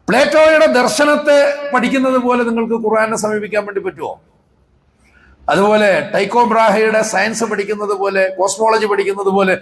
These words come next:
നിങ്ങൾക്ക് ഖുർആനെ സമീപിക്കാൻ പറ്റുമോ? ഈ ഉദാഹരണങ്ങൾ എടുത്തത് എന്തുകൊണ്ടാ? മുമ്പ് പറഞ്ഞിട്ടുണ്ടല്ലോ, എഡ്ഗർ അലൻ പോയുടെ ഒരു കവിതയെ സംബന്ധിച്ച്, അൽ ആറാഫ്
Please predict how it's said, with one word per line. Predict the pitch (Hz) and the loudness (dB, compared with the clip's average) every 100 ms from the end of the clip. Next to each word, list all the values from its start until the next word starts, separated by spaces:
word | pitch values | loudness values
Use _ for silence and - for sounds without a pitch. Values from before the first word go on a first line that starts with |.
| - | -8
നിങ്ങൾക്ക് | 190 196 185 | -6 -2 0
ഖുർആനെ | 185 180 196 196 | 2 2 2 0
സമീപിക്കാൻ | 190 185 180 175 175 | -2 -2 -2 -2 -4
പറ്റുമോ? | 160 139 143 - _ | -6 -4 -6 -6 _
ഈ | 214 262 | 0 2
ഉദാഹരണങ്ങൾ | 247 240 247 254 254 240 | 4 2 2 0 0 -2
എടുത്തത് | 202 240 233 | -2 -2 -4
എന്തുകൊണ്ടാ? | 220 220 208 190 - - | -2 -2 0 -2 -4 -12
മുമ്പ് | 196 226 | -4 -2
പറഞ്ഞിട്ടുണ്ടല്ലോ, | 226 220 220 208 185 131 95 - _ _ _ _ _ _ _ _ _ _ _ | 0 -2 -4 -2 -2 -2 -4 -10 _ _ _ _ _ _ _ _ _ _ _
എഡ്ഗർ | 147 165 214 | -4 0 2
അലൻ | 220 214 214 | 2 2 0
പോയുടെ | 196 214 208 | 0 0 0
ഒരു | 202 | -2
കവിതയെ | 196 165 180 214 | -2 -2 0 -2
സംബന്ധിച്ച്, | 185 170 160 156 | -4 -8 -8 -2
അൽ | 160 175 | 0 2
ആറാഫ് | 165 180 180 139 - | 2 2 2 0 -6